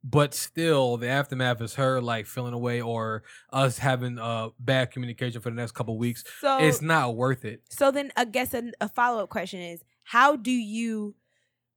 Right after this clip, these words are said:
Speaker 2: um, pick your battles by, like, not going back and forth?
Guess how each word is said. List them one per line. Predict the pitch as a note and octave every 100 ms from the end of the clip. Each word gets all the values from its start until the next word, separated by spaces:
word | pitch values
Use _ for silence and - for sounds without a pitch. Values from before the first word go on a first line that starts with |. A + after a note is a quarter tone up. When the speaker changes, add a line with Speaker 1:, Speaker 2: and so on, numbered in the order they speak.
| _ _ -
Speaker 2:
um, | A#3+ A3 G#3 G3 -
pick | - C#4+
your | D4+
battles | A#3+ A#3 A#3 G#3 F3+
by, | G#3+ G3
like, | G#3+ F#3 -
not | F#3+ G#3+ A3 G#3+
going | G#3 G3+
back | F#3+ F3+
and | G#3
forth? | - F3 F3+